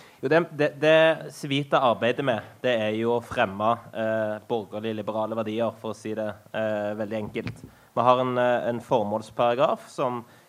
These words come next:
går ut på å kjempe for en fri økonomi, eh, sivilt samfunn, personlig ansvar og en, eh, velferdsstat som tar, tar vare på alle.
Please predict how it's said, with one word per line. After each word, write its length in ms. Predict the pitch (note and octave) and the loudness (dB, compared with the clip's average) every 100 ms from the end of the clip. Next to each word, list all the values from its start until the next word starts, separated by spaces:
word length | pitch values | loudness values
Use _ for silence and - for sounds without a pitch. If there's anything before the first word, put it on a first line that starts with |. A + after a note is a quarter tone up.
| - | -6
går 140 | A2+ | -4
ut 180 | A2 A2 - | -4 -6 -4
på 260 | A#2+ A#2 | 0 2
å 120 | A#2 | 0
kjempe 320 | A2+ A2+ G#2 - | -2 -6 -6 -4
for 140 | A#2 | -4
en 100 | G#2+ | -4
fri 260 | - A2 G#2+ | -4 -4 -4
økonomi, 460 | A2+ G#2+ A#2+ F3+ | -4 -4 -4 -4
eh, 400 | D#3+ B2 A2+ G#2+ | -6 -4 -4 -4
sivilt 420 | - A2+ A2+ A2+ | -6 -6 -6 -6
samfunn, 580 | - - A2 - C#3 G3+ - - - _ | -6 -2 -2 0 0 0 -4 -14 -20 _
personlig 380 | B2+ C#3+ C#3 D3 | -10 -4 0 4
ansvar 480 | B2 G#2+ - E3 A#3 | 2 2 2 2 2
og 160 | G3+ E3+ | 2 2
en, 160 | E3 D#3 | 2 2
eh, 140 | D3 | 2
velferdsstat 460 | C3+ A2 A#2+ C3 A#2+ | 0 -2 -4 -4 -4
som 140 | A#2+ | -2
tar, 380 | A#2+ A#2 A2 A2+ | 4 4 4 0
tar 100 | B2 | 0
vare 120 | A#2 | 2
på 100 | G2+ | 4
alle. 240 | A2+ F#2+ | 4 2